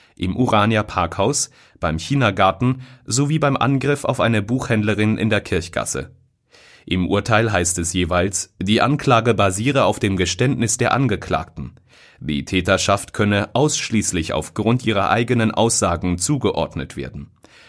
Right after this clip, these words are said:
Es fehlten in spurenkundlicher und erkennungsdienstlicher Hinsicht rechtsgenügende Nachweise für die Täterschaft. Allerdings waren die Aussagen von Caroline H. nicht immer eindeutig.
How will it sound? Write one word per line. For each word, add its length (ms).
Es 220
fehlten 460
in 140
spurenkundlicher 1080
und 120
erkennungsdienstlicher 1120
Hinsicht 500
rechtsgenügende 960
Nachweise 680
für 180
die 140
Täterschaft. 800
Allerdings 720
waren 320
die 140
Aussagen 520
von 240
Caroline 580
H. 260
nicht 240
immer 240
eindeutig. 720